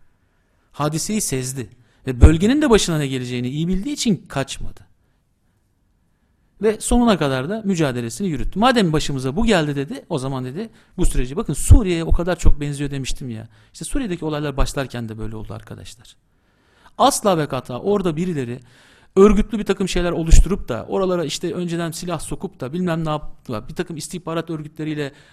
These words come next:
uzlaşıp da anlaşıp da "Biz bu Esed'i nasıl devirsek?" falan asla böyle olmadı. Bilen çok iyi biliyor ki oraya gidip gelen insanlar da zaten bunu çok iyi öğreniyorlar ki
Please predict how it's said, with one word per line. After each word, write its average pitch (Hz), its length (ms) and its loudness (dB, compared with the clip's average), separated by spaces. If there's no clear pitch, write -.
uzlaşıp 175 480 0
da - 160 -2
anlaşıp 180 460 0
da 151 140 0
"Biz 202 160 0
bu 202 80 2
Esed'i 180 280 2
nasıl 208 220 4
devirsek?" 165 400 0
falan 151 180 -6
asla 156 460 2
böyle 131 160 -6
olmadı. 117 360 -10
Bilen 269 240 6
çok - 280 2
iyi 160 120 -2
biliyor 151 260 2
ki 110 320 -12
oraya 220 220 4
gidip 170 240 -6
gelen 151 180 -4
insanlar 135 460 -8
da 123 60 -10
zaten 135 360 -6
bunu 147 140 -8
çok - 260 6
iyi 135 100 -2
öğreniyorlar 131 540 -4
ki 110 200 -14